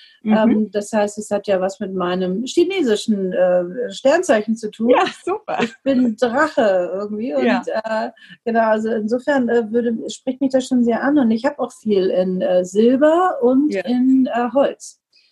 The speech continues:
Speaker 1: Ja.
Speaker 2: Also diese Kombination, ähm, gefällt mir so grundsätzlich sehr, sehr gut. Und, äh, ja,
Speaker 1: Ja.
Speaker 2: aber das ist genau interessant, da mal hinzugucken, mit welchen Farben ist man so unterwegs
Speaker 1: Ja.
Speaker 2: und mit welcher Struktur, mit welchen Materialien und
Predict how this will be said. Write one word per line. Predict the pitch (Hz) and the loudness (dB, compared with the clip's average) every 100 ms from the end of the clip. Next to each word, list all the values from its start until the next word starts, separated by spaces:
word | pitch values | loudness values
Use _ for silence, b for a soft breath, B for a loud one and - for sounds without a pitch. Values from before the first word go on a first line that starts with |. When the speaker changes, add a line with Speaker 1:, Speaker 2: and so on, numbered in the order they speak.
| _ | _
Speaker 1:
Ja. | 330 254 | -2 -2
Speaker 2:
Also | 185 190 208 202 | -2 -4 -6 -8
diese | 190 | -8
Kombination, | 208 220 196 185 175 175 220 220 254 294 277 208 | -4 -4 -2 -2 -4 -4 0 2 4 2 2 2
ähm, | 214 214 226 - 208 | 0 0 -4 -6 -10
gefällt | 196 214 226 226 226 | -8 -4 0 2 2
mir | 214 202 | 2 2
so | 202 | 0
grundsätzlich | 208 226 240 190 - 180 | -2 0 2 2 -2 -6
sehr, | 202 180 | -2 -2
sehr | 180 170 | 0 -6
gut. | 190 190 - B B B _ | -6 -10 -10 B B B _
Und, | 190 196 180 | -2 -2 0
äh, | 180 190 | 2 4
ja, | 208 | 4
Speaker 1:
Ja. | |
Speaker 2:
aber | 196 233 | 4 4
das | 247 | 2
ist | 302 - | -2 -2
genau | 269 302 311 277 | 0 4 4 4
interessant, | 269 262 - 294 269 240 - | 0 -2 -6 -4 -2 -4 -6
da | 240 | -4
mal | 240 247 | -2 0
hinzugucken, | 262 262 - 247 233 | -2 -4 -6 -6 -6
mit | 226 | -6
welchen | 220 214 226 | -8 -6 -6
Farben | - 240 240 220 | -4 -2 0 0
ist | 226 - | -2 -4
man | 220 | -4
so | 214 | -2
unterwegs | 214 220 214 415 - 208 185 - | -2 -2 -2 2 4 4 2 -4
Speaker 1:
Ja. | 202 | -6
Speaker 2:
und | 196 | -4
mit | 190 202 | -6 0
welcher | 196 202 196 196 b b b _ | 0 0 -4 -4 b b b _
Struktur, | - - 214 - - 247 240 | -16 -8 -6 -6 0 4 4
mit | 226 196 | 4 2
welchen | 196 196 208 | -2 -2 -4
Materialien | 196 - 190 202 208 240 240 226 220 214 202 | -4 -6 -4 0 4 4 6 4 4 4 2
und | 208 208 | 0 -2